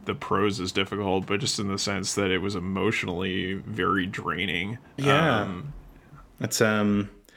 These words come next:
Speaker 2: yeah, 'cause, like, it, it, again, the, the, the prose isn't difficult at all. I found it to be a,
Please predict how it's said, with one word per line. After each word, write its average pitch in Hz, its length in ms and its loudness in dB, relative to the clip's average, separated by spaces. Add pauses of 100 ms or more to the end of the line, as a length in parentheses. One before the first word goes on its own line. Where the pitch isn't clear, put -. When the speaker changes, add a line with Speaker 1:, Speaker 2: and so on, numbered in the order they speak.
(320)
Speaker 2:
yeah, 220 220 6
'cause, 190 180 2
like, 180 140 4
it, 170 140 0
it, 147 320 0
again, 160 280 4
the, 127 80 4
the, 120 140 2
the 120 120 -2
prose 139 300 4
isn't 113 200 2
difficult 95 340 -2
at 92 80 -2
all. 98 180 4
I 95 40 4
found 107 220 2
it - 20 -10
to 101 80 -6
be 98 120 2
a, 92 80 0